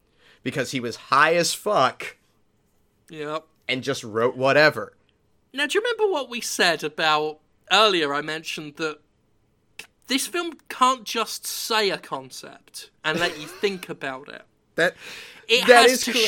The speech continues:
Speaker 2: show you.
Speaker 1: It must commit. And that is exactly what happens to poor
Speaker 2: What,
Speaker 1: Vern
Speaker 2: what do we
Speaker 1: Troyer.
Speaker 2: see? What, what, what do we see happen to Vern Troyer in this film?
Speaker 1: We see Vern Troyer taken to a, a, to, to a, a metal door,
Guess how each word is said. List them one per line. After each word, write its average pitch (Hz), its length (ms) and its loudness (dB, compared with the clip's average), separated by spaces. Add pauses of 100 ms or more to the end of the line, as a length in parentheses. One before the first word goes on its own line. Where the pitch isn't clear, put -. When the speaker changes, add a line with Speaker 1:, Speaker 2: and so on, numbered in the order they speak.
(140)
Speaker 2:
show 233 300 6
you. 170 220 0
Speaker 1:
It - 160 0
must 185 480 0
commit. 190 440 -2 (1400)
And 151 300 6
that 156 180 4
is 165 100 -2
exactly 160 680 0
what 180 160 4
happens 160 480 0
to 139 300 -2 (300)
poor 190 260 0
Speaker 2:
What, 185 160 8
Speaker 1:
Vern 185 100 0
Speaker 2:
what 370 160 -2
do - 100 2
we - 100 0
Speaker 1:
Troyer. - 60 -4
Speaker 2:
see? 185 560 -4 (240)
What, 254 220 -4
what, 277 220 -2
what 311 200 -2
do 311 60 -8
we 320 100 -4
see 294 200 -4
happen 254 320 0
to 208 120 -6
Vern 185 220 -2
Troyer 185 440 -4
in 156 100 -10
this 156 180 -10
film? 143 400 -8 (400)
Speaker 1:
We 208 360 -4
see 247 320 -2
Vern 196 340 2
Troyer 196 540 0
taken 185 480 -4
to 262 520 -4
a, 196 500 -2
a, 160 160 0
to, 180 200 -14
to 214 340 -8
a, 170 180 -2
a 165 80 -2
metal 160 300 2
door, 143 600 2